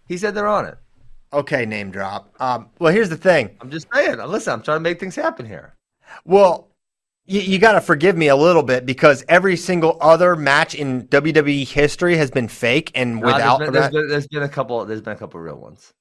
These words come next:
Speaker 2: D-,
Speaker 1: Couple.
Speaker 2: d-, d-, what did they? Any, which of them did not involve turnbuckles? Which
Speaker 1: And
Speaker 2: real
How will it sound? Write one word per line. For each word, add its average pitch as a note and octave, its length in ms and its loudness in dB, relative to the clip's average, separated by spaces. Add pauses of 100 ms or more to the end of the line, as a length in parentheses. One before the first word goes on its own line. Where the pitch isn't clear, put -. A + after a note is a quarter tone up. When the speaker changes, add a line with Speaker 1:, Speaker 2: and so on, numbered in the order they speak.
(140)
Speaker 2:
D-, D#3 80 -14
Speaker 1:
Couple. - 160 -20 (180)
Speaker 2:
d-, B2+ 100 -20
d-, - 140 -20
what D3 400 -2
did C3+ 140 -2
they? C#3 240 2 (100)
Any, F3+ 300 0
which F#3 320 0
of C#4+ 140 4
them A3+ 200 4
did F3 120 2
not G3+ 160 4
involve E3 300 4
turnbuckles? B2 760 -2 (1000)
Which F#3+ 160 4
Speaker 1:
And F#3+ 100 2
Speaker 2:
real A3 120 8